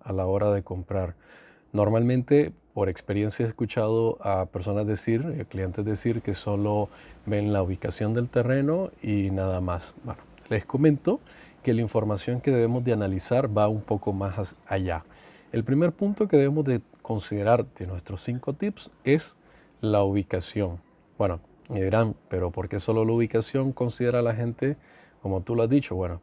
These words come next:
en lo mío particular, nosotros analizamos la ubicación desde otra perspectiva, desde la cercanía que tiene el terreno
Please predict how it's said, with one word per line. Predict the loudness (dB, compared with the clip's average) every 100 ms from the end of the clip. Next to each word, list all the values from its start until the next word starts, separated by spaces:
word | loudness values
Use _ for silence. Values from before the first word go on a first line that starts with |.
| _ -20 -20 _
en | -2
lo | 2
mío | 2 2
particular, | 2 2 0 2 2 2 -2
nosotros | -6 -4 -4 -4 -2
analizamos | -2 -2 -4 -2 -2 0
la | 0
ubicación | 0 0 -2 -4 -4 -2
desde | -2 -2 -2
otra | 0 0 0
perspectiva, | 0 -4 -4 -8 -10 -2 0 0 -4 -16 -20 -20 _
desde | 0 0 2 2
la | 4 4 2
cercanía | -2 -2 -2 -2 -2 0 0 0 0
que | -2
tiene | -4 -2 0 -2
el | -4
terreno | -4 -2 -2 -2 -6